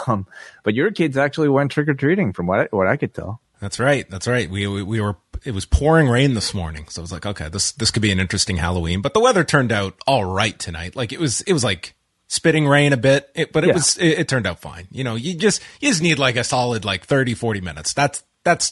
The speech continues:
Speaker 2: trick-or-treating. So
Speaker 1: I
Speaker 2: we
Speaker 1: mean,
Speaker 2: got
Speaker 1: it's,
Speaker 2: that in. He went
Speaker 1: it's
Speaker 2: with all
Speaker 1: a
Speaker 2: of his friends and stuff. And, uh,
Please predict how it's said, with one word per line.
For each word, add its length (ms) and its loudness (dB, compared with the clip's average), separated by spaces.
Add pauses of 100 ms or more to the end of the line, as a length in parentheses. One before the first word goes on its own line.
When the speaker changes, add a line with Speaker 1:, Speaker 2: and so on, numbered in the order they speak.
(140)
Speaker 2:
trick-or-treating. 560 -8 (380)
So 80 2
Speaker 1:
I 40 6
Speaker 2:
we 40 4
Speaker 1:
mean, 80 6
Speaker 2:
got 80 6
Speaker 1:
it's, 80 0
Speaker 2:
that 120 0
in. 220 0 (440)
He 120 -6
went 120 2
Speaker 1:
it's 120 2
Speaker 2:
with 20 4
all 140 4
Speaker 1:
a 40 4
Speaker 2:
of 60 0
his 140 0
friends 400 0
and 120 -2
stuff. 400 -2
And, 240 -4
uh, 260 -2